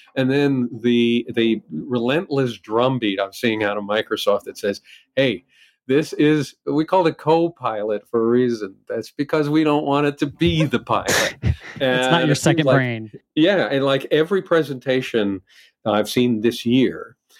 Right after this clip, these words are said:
Speaker 1: uh, from Microsoft, uh, at, um, the recent conferences has been, uh, this sort of drumbeat. You know,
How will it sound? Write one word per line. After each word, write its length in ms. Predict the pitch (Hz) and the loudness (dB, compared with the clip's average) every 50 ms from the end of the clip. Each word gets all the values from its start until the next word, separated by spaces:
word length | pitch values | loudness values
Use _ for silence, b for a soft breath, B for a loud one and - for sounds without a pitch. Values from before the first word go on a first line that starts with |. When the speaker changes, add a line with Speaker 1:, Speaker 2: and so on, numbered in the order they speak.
| b b b b _ - | b b b b _ 0
Speaker 1:
uh, 440 | 120 113 113 113 110 110 110 110 110 | 2 4 4 4 4 4 4 2 0
from 320 | - - 127 117 110 110 | 0 0 0 0 2 0
Microsoft, 800 | 107 110 117 120 - - 123 - - 127 113 110 110 107 - - | 0 0 0 0 0 -2 -2 0 0 0 2 2 0 0 -2 -2
uh, 720 | 110 110 110 110 110 110 107 107 107 107 107 110 113 113 | 0 2 2 2 2 2 2 2 0 0 0 0 0 0
at, 480 | 110 107 107 110 107 - - - - 110 | 0 0 -2 -2 -4 -8 -8 -4 -2 -2
um, 340 | 107 104 104 104 104 107 | 0 0 0 -2 -2 0
the 140 | 107 110 107 | 0 0 2
recent 340 | 104 113 113 110 - 104 98 | 4 2 2 2 0 -2 -2
conferences 600 | - 110 104 104 - - 95 - - 90 87 - | -2 -2 -2 -2 -4 -8 -12 -10 -10 -10 -10 -4
has 220 | - 113 110 104 - | -2 -2 -2 -2 -2
been, 560 | - - 113 113 110 110 107 107 107 107 104 B B B B B B B B B _ | -2 0 2 2 2 2 0 0 -2 -4 -4 B B B B B B B B B _
uh, 300 | 127 113 107 107 107 107 | 0 0 2 2 2 0
this 160 | 107 107 - | -2 -2 -2
sort 160 | - 120 110 | 0 0 0
of 120 | 107 101 95 | -2 -4 -6
drumbeat. 680 | - - 117 117 123 123 120 117 107 95 95 92 - b b b b b b b _ | -2 0 2 2 2 2 2 2 0 0 -2 -4 -10 b b b b b b b _
You 100 | - 117 | -2 -2
know, 220 | 95 95 95 92 | -2 -2 -8 -14